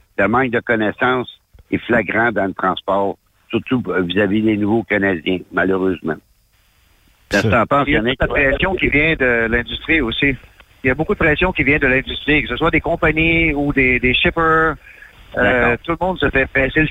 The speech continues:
Speaker 3: citron pour avancer. Euh, il y a beaucoup de compagnies, quand tu fais faire, euh, religieusement tes inspections, puis il y a des réparations à faire, là, ils trouvent que tu leur coûtes beaucoup d'argent. Et, euh, c'est pas rare qu'un employé qui fait sa job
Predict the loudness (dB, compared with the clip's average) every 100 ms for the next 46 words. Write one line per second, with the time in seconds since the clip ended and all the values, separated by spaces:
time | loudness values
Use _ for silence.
0 | -2 -2 -2 -2 -4 -10 -20 -6 0 2
1 | 2 0 0 0 0 -4 -4 0 2 2
2 | 2 2 2 2 0 0 -2 -4 -2 -2
3 | 0 2 2 2 0 -2 -2 0 2 2
4 | 2 0 0 0 0 -2 0 0 0 0
5 | 0 0 -2 0 0 0 2 2 2 0
6 | 0 0 0 0 0 2 0 0 0 -4
7 | 0 -2 0 0 0 -2 -10 -20 -12 -2
8 | 0 0 -4 -6 -6 -4 -2 0 0 -2
9 | -4 -16 -20 -20 -20 -20 -8 -2 2 2
10 | 2 2 2 0 -2 -2 -2 2 2 2
11 | 0 -2 0 2 0 0 -4 -2 0 0
12 | -2